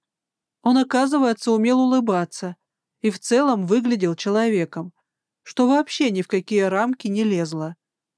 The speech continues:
Не дружить же теперь с ним. Вот с кем, с кем, а с Андроновым приятельствовать не хотелось совсем. Приятель из него, как из курицы, тяжелоатлет.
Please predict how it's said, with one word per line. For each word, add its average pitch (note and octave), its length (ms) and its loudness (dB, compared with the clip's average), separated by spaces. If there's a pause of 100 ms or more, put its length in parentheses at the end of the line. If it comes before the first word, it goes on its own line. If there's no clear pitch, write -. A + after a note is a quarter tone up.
(220)
Не G#3 180 2
дружить G#3 480 2
же C#4 160 0
теперь A#3 360 -2
с - 160 -12
ним. E3+ 280 -6 (840)
Вот G#3 260 2
с - 80 -12
кем, G#3+ 240 0
с - 100 -10
кем, D4 360 0 (580)
а G#3 120 0
с - 100 -4
Андроновым A3+ 720 0
приятельствовать F#3+ 880 -2
не A3+ 100 -2
хотелось G#3+ 540 0
совсем. E3+ 640 -8 (640)
Приятель B3 500 0
из F#3 140 -4
него, F#3 220 0
как F3+ 220 -4
из G3 120 -4
курицы, A#3 480 -2
тяжелоатлет. G3 960 -4